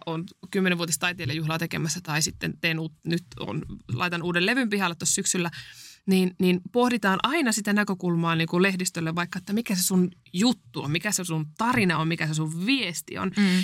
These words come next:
Speaker 1: Ja se on hirveän mielenkiintoista, jos sieltä löytyy oikeasti joku niinku oikea tarina, joku oikea
Speaker 2: Mm.
Speaker 1: elämän vaikka kipupiste. Niin kuin mä oon vaikka sanonut, että,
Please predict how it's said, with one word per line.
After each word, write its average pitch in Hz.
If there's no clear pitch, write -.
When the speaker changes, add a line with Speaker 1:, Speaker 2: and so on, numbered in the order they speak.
Speaker 1:
Ja 180
se 190
on 196
hirveän 214
mielenkiintoista, 185
jos -
sieltä 165
löytyy 180
oikeasti 175
joku 175
niinku 160
oikea 240
tarina, 160
joku 160
oikea 240
Speaker 2:
Mm. 196
Speaker 1:
elämän 175
vaikka 170
kipupiste. 185
Niin 180
kuin 180
mä 175
oon 170
vaikka 170
sanonut, 170
että, 165